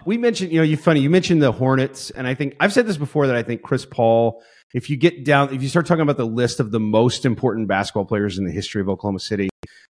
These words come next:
I mean, K D and Russ are, are ahead of the pack, and I think there would be some argument for Nick Collison. Chris Paul is on that list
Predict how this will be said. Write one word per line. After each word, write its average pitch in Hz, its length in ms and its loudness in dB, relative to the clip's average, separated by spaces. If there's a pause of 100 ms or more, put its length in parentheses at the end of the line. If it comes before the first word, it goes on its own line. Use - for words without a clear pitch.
(140)
I 113 80 -10
mean, 107 180 -4 (260)
K 143 180 2
D 127 140 2
and 107 100 0
Russ 110 240 0
are, 101 240 -2
are 98 240 -4
ahead 110 260 0
of 104 80 0
the 101 80 -2
pack, 101 460 0
and 95 80 -6
I 95 60 -8
think 87 160 -8
there 98 100 -4
would 87 60 -8
be 95 80 -6
some - 160 -10
argument 95 500 -4
for 98 160 -8
Nick 95 160 -8
Collison. 101 480 -2
Chris - 240 -4
Paul 113 220 2
is 98 100 -4
on 101 220 -4
that 98 200 0
list 113 380 -4